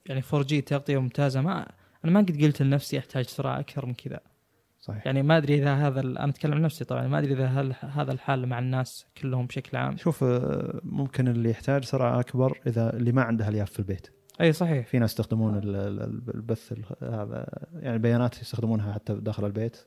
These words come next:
Speaker 1: مم.
Speaker 2: فهذا
Speaker 1: أو شاري
Speaker 2: إنسان
Speaker 1: مودم فايف جي.
Speaker 2: أو شاري مودم فايف جي. هذا خلاص يشتري مودم فايف جي
Speaker 1: أكيد، إيه.
Speaker 2: ويحل المسألة ذي.
Speaker 1: صحيح.
Speaker 2: آه، وجهة النظر ذي ما هي ضد التقنية الجديدة، ما هي ضد التطور، لكن ضد إنك تدفع زيادة علشان تقنية بتتوفر بعد ست شهور على كل،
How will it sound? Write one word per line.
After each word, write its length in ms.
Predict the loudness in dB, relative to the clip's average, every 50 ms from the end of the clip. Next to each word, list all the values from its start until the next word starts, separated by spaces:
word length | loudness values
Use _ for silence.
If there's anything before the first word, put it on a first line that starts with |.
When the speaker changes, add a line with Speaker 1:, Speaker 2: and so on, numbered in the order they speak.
| _ _ _ _ _ _ _ -4
Speaker 1:
مم. 100 | -2 0
Speaker 2:
فهذا 460 | 2 2 2 4 2 2 0 0 2
Speaker 1:
أو 180 | 4 4 4
شاري 200 | 6 6 6 8
Speaker 2:
إنسان 100 | 8 8
Speaker 1:
مودم 280 | 8 6 6 6 4 2
فايف 260 | 2 0 -2 -2 -6
جي. 140 | -14 -20 -20 _ _ _ _ _ _ _ _ -6
Speaker 2:
أو 80 | -6
شاري 260 | -2 -2 -2 -2 0 0
مودم 240 | 0 0 -2 -2
فايف 180 | -6 -6 -8 -6
جي. 120 | -6 -4 -4 -2 -2 -2 -4 -4 -4 -6 -8 -8 -10 -12 -10 -12 -6
هذا 480 | -4 -4 -2 -2 -2 -2 -2 -4 -6 -8 -12 -16 -20 _ _ _ _ _ _ _ _
خلاص 260 | _ -8 -8 -6 -6 -8
يشتري 220 | -6 -4 -4 -2
مودم 200 | -2 -2 -2 -2
فايف 200 | -2 -4 -4 -4
جي 160 | -4 -2 -2
Speaker 1:
أكيد، 280 | -2 0 0 0 0 0
إيه. 100 | -2 -2
Speaker 2:
ويحل 140 | -2 -2 -2
المسألة 460 | -2 -4 -4 -4 -4 -4 -6 -6 -6
ذي. 140 | -6 -10 -14 _ _ _ -12
Speaker 1:
صحيح. 180 | -8 -8 -8 -8 -12 _ _ _ _ _ _ _ _ _ _ _ -12
Speaker 2:
آه، 480 | -8 -4 -4 -2 -2 -2 -4 -6 -10 -14 -16 -12 -10
وجهة 340 | -8 0 2 6 6 6 6
النظر 300 | 6 4 6 6 6 6
ذي 100 | 6 4
ما 140 | 6 6 6
هي 60 | 4
ضد 180 | 4 2 -2 -4
التقنية 540 | 0 0 2 2 2 2 2 2 0 0 -2
الجديدة، 560 | -2 -4 -4 -4 0 2 4 4 4 4 4
ما 120 | 4 4
هي 60 | 2
ضد 80 | 2 0
التطور، 580 | -2 -4 -4 -8 2 4 4 6 6 4 4 4
لكن 420 | 2 2 2 2 2 0 2 0
ضد 300 | 2 0 0 2 2 2
إنك 180 | 2 2 2 0
تدفع 300 | -2 0 0 0 0 0
زيادة 380 | 2 4 4 4 4 2 2
علشان 260 | 0 0 2 2 2
تقنية 300 | 2 0 0 2 2 2
بتتوفر 440 | 2 0 0 0 0 0 2 0 0
بعد 180 | 0 0 -2 -2
ست 200 | -6 -6 -6 -6
شهور 320 | -6 -2 -2 0 0 0
على 140 | -2 -2 -4
كل، 260 | -4 -4 -4 -4 -4